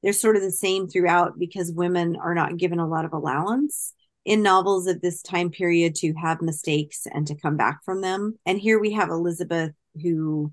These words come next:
is changing a lot over the course of this chapter. In the next chapter, they're basically leaving Rosings.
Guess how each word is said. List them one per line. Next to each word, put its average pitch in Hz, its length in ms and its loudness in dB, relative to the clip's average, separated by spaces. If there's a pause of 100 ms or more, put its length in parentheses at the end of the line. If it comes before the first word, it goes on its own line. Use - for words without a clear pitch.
is 180 160 -8
changing 170 520 -2
a 160 100 -6
lot 147 460 4
over 160 160 -6
the 156 80 -6
course 165 280 -6
of 180 80 -6
this 156 140 -4
chapter. 170 560 -2 (400)
In 220 120 2
the 233 80 2
next 254 260 2
chapter, 240 560 0
they're 196 160 0
basically 190 720 0
leaving 185 280 -2
Rosings. 160 840 -4